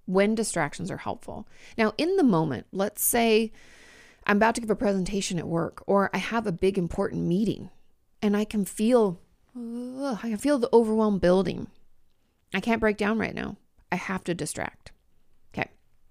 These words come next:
That's, that's life. That's survival. There, that's why distractions exist. Distractions make it so that we k-, don't fall apart when we don't have the, the space to do so. It doesn't mean,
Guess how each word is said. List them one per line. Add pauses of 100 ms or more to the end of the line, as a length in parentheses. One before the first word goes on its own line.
(880)
That's, (420)
that's
life. (100)
That's
survival. (280)
There,
that's
why
distractions
exist. (300)
Distractions
make
it
so
that
we
k-, (140)
don't
fall
apart
when
we
don't
have
the, (420)
the
space
to
do
so. (760)
It
doesn't
mean,